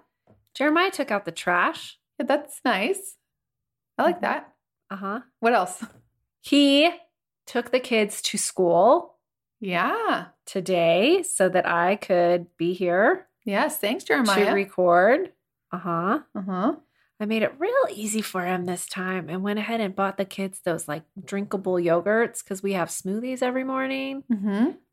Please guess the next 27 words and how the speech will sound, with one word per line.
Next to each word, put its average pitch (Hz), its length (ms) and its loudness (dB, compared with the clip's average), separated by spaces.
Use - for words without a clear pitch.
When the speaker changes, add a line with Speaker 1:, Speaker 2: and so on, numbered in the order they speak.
Speaker 1:
Last 208 320 0
time, 226 600 -2
smoothies 254 440 -6
didn't 190 220 -2
go 220 140 0
so 247 280 2
well. 240 420 4
Nobody 196 340 0
drank 226 440 -4
them. 226 720 0
And 190 540 -2
he 190 100 -6
left 170 300 -4
me 175 120 -4
a 175 40 -6
big 170 200 -6
mess 226 360 -4
when 226 100 -8
I 226 100 -4
came 233 260 -10
home. 226 460 -4
Speaker 2:
Yeah. 208 340 -2
Speaker 1:
The - 100 -18
ants 226 400 -6
came. 220 640 -4
Speaker 2:
Oh, 208 160 4
God. 175 440 0